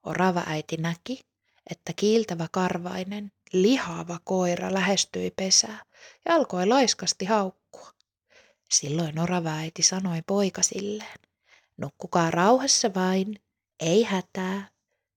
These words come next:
Ja koira väsyi haukkumaan jo kauan ennen kuin metsästäjä tuli, eikä metsästäjä huomannut koko pesää. Mutta seuraavana päivänä pesän alle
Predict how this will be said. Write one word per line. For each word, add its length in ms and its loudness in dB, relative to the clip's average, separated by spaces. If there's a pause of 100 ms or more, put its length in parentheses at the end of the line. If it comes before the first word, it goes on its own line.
(160)
Ja 100 -12
koira 400 0
väsyi 440 0
haukkumaan 720 -2
jo 100 -2 (120)
kauan 760 6
ennen 440 0
kuin 240 -2
metsästäjä 800 -2
tuli, 320 -6 (440)
eikä 200 4
metsästäjä 600 -2
huomannut 520 0
koko 280 0
pesää. 520 2 (1160)
Mutta 300 -12
seuraavana 800 0
päivänä 520 0
pesän 420 0
alle 300 -2